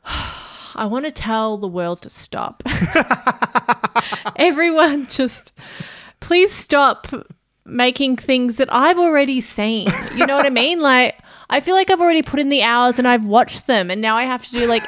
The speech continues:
extra homework to, like, have a conversation about that particular topic. I just, like, one, I don't like the original movie Blade Runner. Hot <laughs> take, hot take. Um, I think it's boring and weird and not for me, thank you.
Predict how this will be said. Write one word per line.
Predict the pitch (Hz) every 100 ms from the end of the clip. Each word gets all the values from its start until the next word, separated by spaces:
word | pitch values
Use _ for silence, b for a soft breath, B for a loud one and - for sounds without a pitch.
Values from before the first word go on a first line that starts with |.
| -
extra | 202 - - 240
homework | 185 202 196 196 214 214
to, | - 220
like, | 190 185 - b b b
have | - 208
a | 202
conversation | - 196 190 185 - 135 185 226 233
about | 226 233 240 - _ _
that | 233 233 -
particular | - 247 226 233 226
topic. | 233 214 220 269 - 220
I | 226
just, | 247 240 -
like, | 220 214 - - B B B B B B
one, | 202 240 277
I | 240
don't | 196 180
like | 185 -
the | 180
original | 175 196 277
movie | 226 196
Blade | 185 165 156
Runner. | 151 185 226
Hot | - 196 190
<laughs> |
take, | - - -
hot | 185 -
take. | 170 165 220 226 - _
Um, | 196 180 175 -
I | 208
think | 208
it's | 190
boring | 160 185 180 190 180
and | 170
weird | 160 170 170 160
and | 151 - - _
not | - 180 165 -
for | -
me, | 170 151
thank | 170 180 185
you. | - -